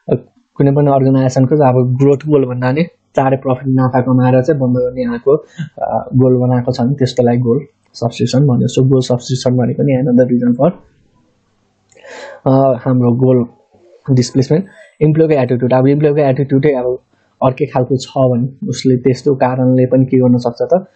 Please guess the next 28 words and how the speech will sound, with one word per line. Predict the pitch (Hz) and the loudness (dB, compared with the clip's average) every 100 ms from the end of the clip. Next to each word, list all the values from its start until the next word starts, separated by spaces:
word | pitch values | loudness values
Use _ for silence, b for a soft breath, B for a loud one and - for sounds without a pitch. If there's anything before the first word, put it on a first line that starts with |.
| b b - | b b -4
अब | 127 131 127 135 | 0 2 2 0
uncooperative | 135 143 131 143 131 135 | 0 0 0 0 0 0
attitude | 139 127 131 135 123 | -2 0 0 0 0
छ | 127 | -2
कुनै | 120 127 127 | 0 0 2
इम्प्लोइको, | 127 131 120 131 | 2 2 2 2
जसलाई | 123 123 127 | 0 0 0
चाहिँ | 131 120 | 0 0
हामीले | 127 127 127 | 0 0 0
एक | 135 127 | -2 -4
गोल | 127 | -4
दिएको | 123 127 | -2 -4
छ, | 123 | 0
उसले | 135 123 123 | 0 -2 -4
चाहिँ | 107 - B B B | -4 -6 B B B
अब | 123 | -2
coordination | 135 131 127 123 127 | 0 2 0 0 2
गरिरहेको | 127 127 123 120 123 | 2 2 2 0 0
छैन, | 127 123 127 | 2 2 2
cooperative | 123 127 123 123 120 123 | 0 0 0 -4 -8 -8
मजाले | 123 123 123 123 | -6 -2 0 -2
दिइरहेको | 127 123 120 120 | -2 -2 -4 -4
छैन | 123 120 123 | -10 -10 -8
भने | 123 139 135 | -4 -4 -4
in | 131 | -2
that | 131 127 | -2 -2
sense | 131 135 | -4 -4
that | - 123 | -4 -6